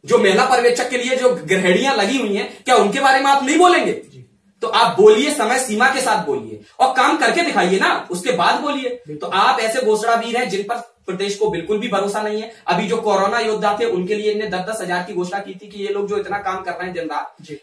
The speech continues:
Speaker 1: इनकी जो तनख्वाह चार चार पांच पांच हजार है गाँव में अगर देखा जाए आशा कार्यकर्ता वगैरह वगैरह, इनको दस दस हजार रुपए देंगे, क्या दिए? नहीं दिए।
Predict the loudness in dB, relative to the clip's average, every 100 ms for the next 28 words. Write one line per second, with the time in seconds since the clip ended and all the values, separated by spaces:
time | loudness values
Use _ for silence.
0 | -2 -2 0 0 0 0 0 0 -2 -4
1 | -4 -6 -4 -4 -4 -4 -2 0 0 0
2 | -4 -4 -10 -6 -2 0 0 -2 -4 -6
3 | -6 -4 -2 0 -2 -4 -4 -6 -6 -8
4 | -8 -6 -4 -4 -4 -6 -10 -12 -10 -6
5 | -4 -2 -2 -2 -2 -2 -4 -6 -8 -4
6 | -2 0 4 4 4 0 -14 _ _ _
7 | -6 -4 0 2 4 4 4 4 4